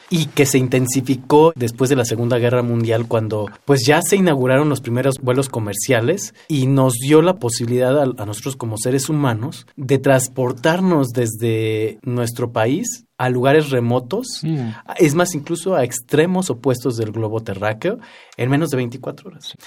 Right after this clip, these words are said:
Speaker 1: Entonces, no solamente nosotros nos transportábamos, nos transportábamos nuestro equipaje, nuestra comida, en
Speaker 2: Sí.
Speaker 1: fin, y a eso se le fue añadiendo también la transportación de parásitos, de virus, ¿no?
Speaker 2: Sí.
Speaker 1: De bacterias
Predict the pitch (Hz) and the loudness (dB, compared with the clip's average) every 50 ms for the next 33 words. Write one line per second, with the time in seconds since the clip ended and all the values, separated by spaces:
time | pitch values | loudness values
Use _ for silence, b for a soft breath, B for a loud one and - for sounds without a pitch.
0 | B B B - 165 160 190 190 226 202 185 208 220 220 - 240 220 190 175 180 | B B B -6 -4 -2 0 2 2 4 4 4 4 6 4 4 6 6 4 2
1 | 185 185 202 196 175 143 160 165 - 175 160 151 135 - - 127 117 - - 139 | 2 0 0 0 0 0 -2 -4 -6 -6 -4 -4 -4 -2 -4 -4 -6 -6 -8 -10
2 | 139 135 - 240 - 151 135 113 - - 117 113 120 117 113 - 117 117 127 135 | -10 -8 -10 -10 -10 -10 -10 -12 -12 -14 -10 -6 -4 -4 -4 -6 -6 -4 -2 -2
3 | 156 170 165 139 110 113 107 - - 104 95 - 104 98 - 117 123 - 185 - | -2 -2 -4 -6 -6 -6 -8 -8 -8 -10 -10 -10 -14 -6 -4 -4 -2 -2 -4 -8
4 | - - 135 131 131 135 135 135 135 B B B B B B _ _ 170 131 117 | -6 -4 -2 0 0 0 0 -2 -4 B B B B B B _ _ -8 -6 -4
5 | 110 110 107 101 101 - - 107 101 - 110 110 117 131 147 170 170 156 135 139 | -4 -4 -6 -8 -8 -8 -8 -8 -6 -4 -4 -2 0 0 2 2 0 0 2 2
6 | 135 139 139 151 - 123 120 120 175 190 185 B B B B B _ _ _ _ | 2 4 2 2 0 -2 -2 -2 -2 -4 -6 B B B B B _ _ _ _
7 | _ - 147 139 147 156 156 - 180 - 139 131 120 117 135 143 143 139 139 131 | _ -2 0 2 2 2 0 -2 -4 -2 -2 -2 -2 -2 -2 -2 -2 -2 -2 -2
8 | 123 127 127 127 139 135 - 113 110 113 120 120 135 135 120 113 - 98 - - | -2 -4 -4 -4 -6 -6 -6 -6 -6 -4 -4 -4 -4 -4 -6 -8 -8 -12 -12 -12
9 | - 98 95 104 101 - - - 120 120 120 117 120 117 110 110 113 101 95 92 | -14 -10 -8 -8 -8 -8 -6 -4 -4 -2 -2 -2 -4 -4 -4 -4 -6 -8 -8 -6
10 | 95 107 113 - 139 127 113 - 160 170 190 202 196 - - B B B B B | -6 -8 -8 -8 -8 -8 -4 -2 0 0 0 -4 -8 -12 -16 B B B B B
11 | B B B _ 123 113 107 120 123 143 180 175 180 220 226 - - - - - | B B B _ -8 -6 -6 -4 -4 -4 -4 -4 -6 -6 -8 -10 -12 -14 -16 -18
12 | - - - 117 139 135 127 113 104 101 101 - - - - 147 147 156 147 131 | -18 -14 -10 -8 -6 -4 -2 -2 -2 -2 -4 -8 -8 0 4 6 6 6 4 2
13 | 135 143 190 233 - - | 0 -2 -2 -4 -10 -14